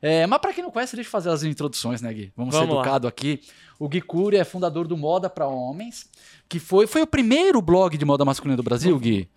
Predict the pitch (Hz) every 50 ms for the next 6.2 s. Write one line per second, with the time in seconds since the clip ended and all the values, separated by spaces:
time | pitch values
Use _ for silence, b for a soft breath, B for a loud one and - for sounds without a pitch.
0 | _ _ - 151 170 214 247 285 294 226 262 269 - - - 247 226 226 233 226
1 | 220 220 220 - - 240 202 233 226 220 - - 226 226 214 208 190 180 180 180
2 | 180 175 170 160 151 151 165 180 196 196 - - - _ _ _ b b b b
3 | b b b 147 143 139 139 143 151 156 156 151 147 143 135 123 120 117 127 135
4 | 147 170 170 - 185 196 226 254 247 214 196 175 160 170 170 165 156 151 160 156
5 | - - - - 156 139 135 135 131 135 - 143 131 131 135 131 - 151 143 151
6 | 170 165 - 196